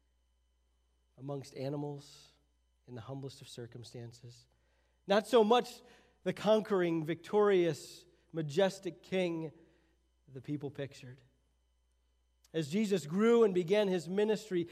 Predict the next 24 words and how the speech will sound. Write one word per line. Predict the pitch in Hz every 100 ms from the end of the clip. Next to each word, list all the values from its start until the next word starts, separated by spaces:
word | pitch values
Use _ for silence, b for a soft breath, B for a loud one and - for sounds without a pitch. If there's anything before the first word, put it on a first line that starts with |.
| B
he | 233
continued | - 240 - 320 302 233
to | -
upset | 208 - 240 208
the | 226
expectations | 202 190 - 196 190 185 180 - 151 131 123
and | 135 127 B B B 156
the, | 180 170 B B B
the | 156 170
preconceived | 156 - - 254 247 226 190 226 208 170
notions | 208 214 208 190 160 143
of | 165 147
who | 190
this | 180 170
Messiah | 185 156 185 160 165
would | 156 139
be. | 156 156 156 - _ _ _ _ _ _ _ _ _ _ _ _ _ _ _ _ _ _ _ _
He | 180
didn't | 214 196 151
distance | 180 208 214 202 -
himself | 185 160 214 196 202
from | 190
the | 175
commoners | - 208 202 202 202 226 -